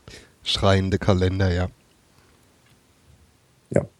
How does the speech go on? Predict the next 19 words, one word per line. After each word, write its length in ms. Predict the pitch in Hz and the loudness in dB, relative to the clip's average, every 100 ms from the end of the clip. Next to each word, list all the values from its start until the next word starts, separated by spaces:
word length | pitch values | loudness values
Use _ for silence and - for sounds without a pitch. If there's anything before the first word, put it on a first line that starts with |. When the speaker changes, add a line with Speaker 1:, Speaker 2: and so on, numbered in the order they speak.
| - | -2
Speaker 2:
genau. 300 | 87 82 90 - _ _ - _ - - - - - - - - - _ _ | 2 2 2 -6 _ _ -20 _ -20 -18 -18 -20 -20 -20 -20 -20 -20 _ _
Ähm, 400 | 107 107 101 95 | 2 4 2 0
wir, 400 | 98 95 104 104 | -4 -4 -2 -2
wir 140 | - 127 | 0 -2
sprechen 640 | - 160 165 156 160 156 | 0 0 2 2 4 2
von, 600 | 151 139 139 139 147 - - - - | 0 0 2 2 0 -2 -10 -18 -18
ich, 420 | - - - - | -14 -14 -14 -6
ich 120 | - | -2
sehe 100 | 113 | 0
grad 180 | 110 110 | 0 0
wieder 160 | 104 98 | 0 2
die 180 | 98 95 | 2 0
Postmoderne, 680 | 113 - 92 92 95 95 95 | -2 0 0 2 2 2 0
Verwirrung 360 | 101 98 127 | -2 0 2
der 80 | 113 | 0
Postmoderne 540 | - 120 - 98 95 | 0 -2 -2 -2 -2
steht 200 | 92 92 | -2 -2
wieder 160 | 98 90 | 0 -2
zu. 240 | - 139 | -2 -4